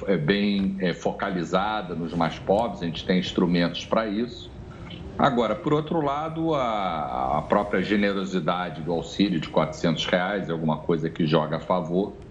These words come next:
da redução da insegurança alimentar. É, o próprio calendário eleitoral, embora isso seja alguma coisa só vincu-, temporária, vinculado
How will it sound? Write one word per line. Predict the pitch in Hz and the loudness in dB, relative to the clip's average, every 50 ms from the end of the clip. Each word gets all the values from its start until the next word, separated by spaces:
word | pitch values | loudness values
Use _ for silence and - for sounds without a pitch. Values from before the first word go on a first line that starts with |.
| - - - - - - - - | -16 -16 -16 -18 -18 -16 -6 0
da | - 82 | 2 2
redução | 80 82 85 80 73 - - - - 90 80 73 76 76 | 2 2 0 -2 -2 -4 -6 0 0 2 2 2 2 2
da | 71 76 76 73 73 | 2 2 2 0 0
insegurança | 73 78 78 - - 87 73 82 78 76 76 76 - - | 0 -2 0 0 0 0 0 0 -2 -2 -2 -2 -2 -2
alimentar. | 80 76 82 90 98 104 107 104 - 95 95 104 110 110 - - - - - - - - - - - - - - - - - - - - - - - - - - - - - | -2 0 0 0 0 -2 -2 -2 -4 -2 -2 -4 -6 -8 -12 -16 -16 -18 -18 -18 -18 -18 -18 -18 -20 -20 -20 -20 -20 -18 -18 -16 -16 -14 -14 -14 -14 -12 -12 -12 -12 0 2
É, | 95 92 87 90 | 4 4 4 4
o | 87 82 | 2 0
próprio | - - 110 98 95 - | 0 2 0 0 0 -2
calendário | - 120 113 110 107 95 90 85 104 104 113 117 107 95 | -2 -2 0 0 -2 -2 -2 -2 -2 -2 -2 -2 -4 -4
eleitoral, | 87 85 90 85 - - 87 82 82 92 98 98 92 92 | -4 -4 -4 -4 -2 0 0 0 2 2 0 0 0 -2
embora | 87 78 76 80 80 80 82 | -4 -2 -2 0 0 0 0
isso | 80 - - - | -2 -4 -8 -12
seja | - - - 90 85 80 92 | -8 -2 0 2 2 2 2
alguma | 85 78 78 80 85 80 78 78 | 2 2 2 2 2 2 0 0
coisa | - - 82 82 80 80 76 78 85 78 80 78 - - - - - - | 0 0 0 2 2 0 -2 -2 -2 -2 -2 -4 -6 -10 -14 -16 -14 -10
só | - - 98 90 | 0 2 2 2
vincu-, | 90 85 92 92 85 - - 82 | 2 2 0 -2 0 -2 -4 -2
temporária, | - - 90 85 - 87 78 78 78 87 98 95 85 | 2 2 2 2 2 0 0 0 0 -2 -2 -2 -2
vinculado | 76 78 85 82 78 - 85 80 78 78 78 78 73 71 71 71 | -2 -2 -2 -4 -2 0 0 2 2 0 0 -2 -4 -6 -6 -8